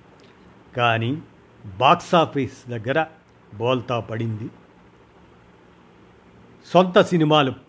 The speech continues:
ఫ్లాప్ అయినా సంఘం, వద్దంటే డబ్బు, రేచుక్క, రాజు పేద, అగ్గిరాముడు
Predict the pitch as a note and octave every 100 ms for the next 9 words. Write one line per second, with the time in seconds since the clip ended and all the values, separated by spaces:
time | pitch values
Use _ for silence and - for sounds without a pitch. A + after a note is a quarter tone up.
0 | _ _ _ _ C3+ C#3+ D3+ D3 C3 C3+
1 | E3 - _ _ _ _ _ _ - D3+
2 | D#3+ D3 E3 E3+ E3+ - - _ _ _
3 | C#3+ D#3 C#3+ E3 D3+ C#3+ C3+ B2+ A#2+ C#3
4 | C#3+ - _ _ _ - C#3+ E3 D#3+ D3
5 | - C#3+ D3 D3 _ _ _ F#2+ A2 D3+
6 | C3 D3+ A#2 B2+ A#2+ A#2+ C3 D#3 _ _
7 | _ C#3+ D3+ C#3+ F3 D#3 C#3+ B2+ B2+ C#3+